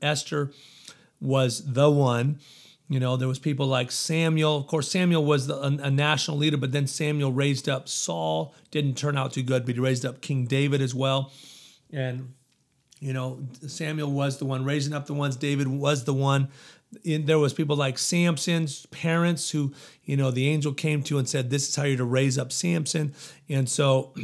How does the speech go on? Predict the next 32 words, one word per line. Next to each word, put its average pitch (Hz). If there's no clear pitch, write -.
<clears throat> -
you 143
know, 135
Samson 156
was 135
the 127
one 147
that 127
brought 131
the 123
deliverance 143
and 127
the 117
breakthrough, 143
you 139
know, 135
had 151
some 131
good, 139
bad, 139
and 135
ugly 135
times. 139
And 151
so 185
you 170
see 220
sometimes 180
in 156
these 160
guys' 143
lives 165